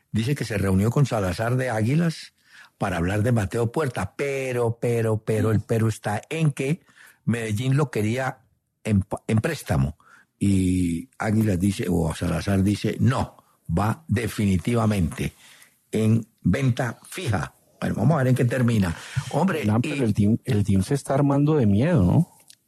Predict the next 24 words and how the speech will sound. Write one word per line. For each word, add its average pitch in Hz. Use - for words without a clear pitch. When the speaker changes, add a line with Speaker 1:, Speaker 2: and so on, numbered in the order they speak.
Speaker 1:
Eh, -
eh, 139
eh, 139
mira, 113
Martín, -
la 147
palabra 110
miedo 113
la 98
estás -
desgastando 107
mucho 123
porque -
te -
da 92
miedo 110
todo. 131
Speaker 2:
<laughs> 214
No, 147
oíme, 165
Speaker 1:
Déjala -
ahí. 127
Speaker 2:
oíme, 185
Hernán, 131